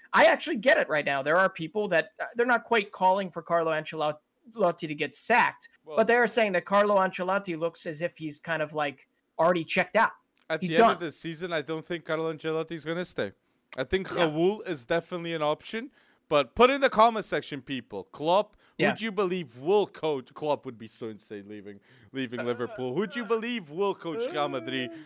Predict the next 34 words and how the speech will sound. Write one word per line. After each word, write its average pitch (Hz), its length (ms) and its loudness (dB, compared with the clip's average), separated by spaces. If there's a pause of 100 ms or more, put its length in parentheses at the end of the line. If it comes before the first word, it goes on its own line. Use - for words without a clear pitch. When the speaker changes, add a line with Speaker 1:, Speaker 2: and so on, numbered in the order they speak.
(100)
Speaker 1:
uh, 156 40 -2
Speaker 2:
of 147 100 0
all 147 160 2
the 139 140 -4
options? 127 460 -4
But 196 280 2 (280)
this 320 200 -8
is 269 120 -14
what, 151 240 -2 (280)
uh, 156 120 -2
Real 277 220 4
Madrid 208 340 0
thought 214 200 2
they 165 100 -2
would 143 120 -4
have 139 180 0
Mbappe, 139 580 0 (460)
and 185 160 0
the 160 60 -2
truth 254 240 0
Speaker 1:
Yeah. 147 140 2
Speaker 2:
is 196 240 2
they 170 280 0 (300)
don't. 143 480 2 (180)
So 185 200 -2
give 233 320 2
that 254 160 8
Speaker 1:
No. 247 80 -2
Speaker 2:
number 226 240 4
seven 214 400 4
jersey 180 380 4
to 196 140 -4
Vinicius 202 580 -6
Junior 202 460 4